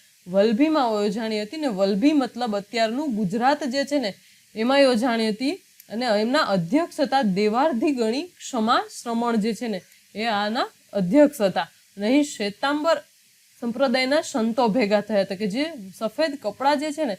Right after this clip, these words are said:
ધારણ કરતા જે સંતો હતા ને, એ અહીંયા ભેગા થયા હતા. અને એમનો ઉદ્દેશ શું હતો? તો કે જે ગ્રંથો મૌખિક સ્વરૂપે વહેતા હતા ને, તેમનું લખાણ તૈયાર કરી અને તેમને લિખિત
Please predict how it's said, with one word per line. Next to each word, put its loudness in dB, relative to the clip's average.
ધારણ 0
કરતા -2
જે -8
સંતો -2
હતા -2
ને, -4
એ -2
અહીંયા -2
ભેગા 4
થયા 2
હતા. -4
અને -6
એમનો 2
ઉદ્દેશ 0
શું -4
હતો? -4
તો -10
કે -4
જે -2
ગ્રંથો 0
મૌખિક 0
સ્વરૂપે 0
વહેતા 2
હતા 0
ને, -6
તેમનું 2
લખાણ 0
તૈયાર 2
કરી -4
અને -6
તેમને -6
લિખિત 0